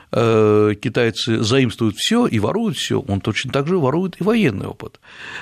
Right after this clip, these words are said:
Поэтому, м, сразу возникает вопрос, России-то зачем это?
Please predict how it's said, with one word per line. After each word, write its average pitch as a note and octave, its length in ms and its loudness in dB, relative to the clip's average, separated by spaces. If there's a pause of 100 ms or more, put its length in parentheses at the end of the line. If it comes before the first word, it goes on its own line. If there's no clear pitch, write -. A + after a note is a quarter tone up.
Поэтому, F#3+ 640 -2
м, B2 960 -6
сразу D3 260 0
возникает C#3 320 0
вопрос, C3 260 -2 (400)
России-то D3 460 -2
зачем G#2 420 -2
это? - 200 -12